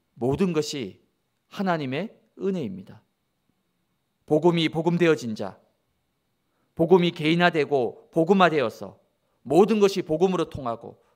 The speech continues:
복음으로 치유되고 복음이 모든 것이 된 자의 결론이자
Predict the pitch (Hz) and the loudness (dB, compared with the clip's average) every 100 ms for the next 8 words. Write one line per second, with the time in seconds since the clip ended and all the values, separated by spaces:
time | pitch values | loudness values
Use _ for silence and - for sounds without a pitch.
0 | _ 160 180 202 185 180 - 202 185 120 | _ 2 4 4 4 2 -4 -6 -6 -6
1 | - 104 _ _ _ _ _ _ _ _ | -8 -18 _ _ _ _ _ _ _ _
2 | _ 170 170 208 196 156 170 196 226 208 | _ 0 4 4 4 4 6 6 4 2
3 | 208 180 180 175 147 170 202 - _ _ | 0 -2 -2 2 2 2 -2 -12 _ _
4 | - 165 202 202 139 120 107 95 | 0 4 6 4 0 -4 -6 -6